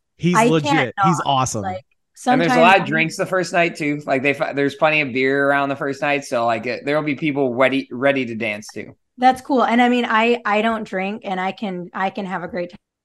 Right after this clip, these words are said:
Speaker 2: time sober. But if everyone else is drinking, like, they're gonna love my dance moves that much
Speaker 1: Yes.
Speaker 2: more.
Speaker 3: And that's
Speaker 2: And,
Speaker 3: the thing. Like, you,
Speaker 2: and
Speaker 3: they,
Speaker 2: that can
Speaker 3: you
Speaker 2: really
Speaker 3: lose
Speaker 2: help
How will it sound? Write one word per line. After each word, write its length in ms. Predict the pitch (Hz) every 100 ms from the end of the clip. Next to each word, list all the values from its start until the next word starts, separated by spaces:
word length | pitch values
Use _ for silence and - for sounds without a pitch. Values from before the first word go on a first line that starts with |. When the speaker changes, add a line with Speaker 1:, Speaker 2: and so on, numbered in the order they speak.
| _
Speaker 2:
time 140 | 185 175
sober. 300 | - 175 190
But 140 | 180
if 80 | 170
everyone 400 | 208 185 214 190
else 200 | 180 -
is 140 | 214
drinking, 320 | - 220 220 220
like, 180 | 180
they're 220 | 175 180 180
gonna 160 | 180
love 220 | 175 170
my 140 | 170 165
dance 380 | 165 175 175 -
moves 260 | 180 170
that 200 | 180 170
much 180 | 190 180
Speaker 1:
Yes. 100 | 107
Speaker 2:
more. 100 | -
Speaker 3:
And 80 | 143
that's 160 | 151 151
Speaker 2:
And, 120 | 143
Speaker 3:
the 40 |
thing. 140 | 127 110
Like, 160 | 139 165
you, 100 | 226
Speaker 2:
and 100 | 254
Speaker 3:
they, 80 |
Speaker 2:
that 220 | 277 311 -
can 100 | 269
Speaker 3:
you 60 |
Speaker 2:
really 240 | 247 262 247
Speaker 3:
lose 60 |
Speaker 2:
help 300 | 233 233 233